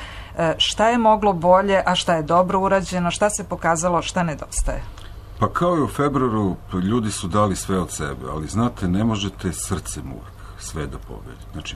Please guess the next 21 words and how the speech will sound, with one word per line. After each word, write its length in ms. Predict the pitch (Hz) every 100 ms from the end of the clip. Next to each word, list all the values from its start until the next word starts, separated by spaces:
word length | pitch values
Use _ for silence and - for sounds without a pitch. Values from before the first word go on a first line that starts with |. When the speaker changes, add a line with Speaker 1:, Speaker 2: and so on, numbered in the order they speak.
| -
Speaker 2:
prirodu 380 | 90 101 104 85
teško 340 | - 95 -
da 80 | 85
ko 160 | - 92
može 200 | 90 82
da 100 | 78
pobedi, 420 | 90 85 85 80
ali 180 | 80 78
bar 240 | 76 87
da 100 | 82
umanje 280 | 82 92 85
štete 300 | - 92 -
ne 80 | 82
možete 200 | 87 -
samo 240 | - 87 76
srcem. 380 | - - - - - - - - - - -
I 100 | 80
to 180 | - 101
se 120 | -
sada 280 | 98 90 80
pokazalo. 560 | 80 - 65 62 -